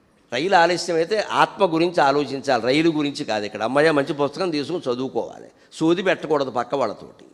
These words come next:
ఈ రావడం పోవడం, మనం వెళ్ళడం, అక్కడ పనులు, ఇవన్నీ దేనికి అసలు అవసరమా? అనవసరంగా ప్రయాణాలు చేస్తున్నామో అని ఆలోచించాలి. అవి మా-, మానేయచ్చు.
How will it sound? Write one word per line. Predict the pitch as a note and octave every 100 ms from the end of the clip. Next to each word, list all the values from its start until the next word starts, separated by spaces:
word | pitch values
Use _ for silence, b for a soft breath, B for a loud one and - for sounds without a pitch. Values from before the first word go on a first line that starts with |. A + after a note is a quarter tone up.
| _ _ _ _ _ _ _ _ _ b b D#3
ఈ |
రావడం | D#3 D3+ D#3+ D#3+ D#3+
పోవడం, | D3 D3+ D3+ D#3 D#3
మనం | D#3 D3+
వెళ్ళడం, | D3 D3+ D#3+
అక్కడ | D3+ D3+ D3
పనులు, | - D3 D3+ D#3+
ఇవన్నీ | C#3+ C3 C#3 E3+ C3
దేనికి | C#3 E3 E3+ D3+
అసలు | D#3
అవసరమా? | C#3+ D3 D#3+ D3+ D3+ C#3+ B
అనవసరంగా | C3 D3+ D#3 D#3+ E3
ప్రయాణాలు | D#3+ D3+ D#3 D#3+ D#3
చేస్తున్నామో | D3 D3+ D3+ D3+ D3 D#3
అని | D3+
ఆలోచించాలి. | C#3 D3 C#3 C3+ C#3 B2
అవి | C3+
మా-, | C3+ B2+
మానేయచ్చు. | B2+ C#3 C3 G#2 -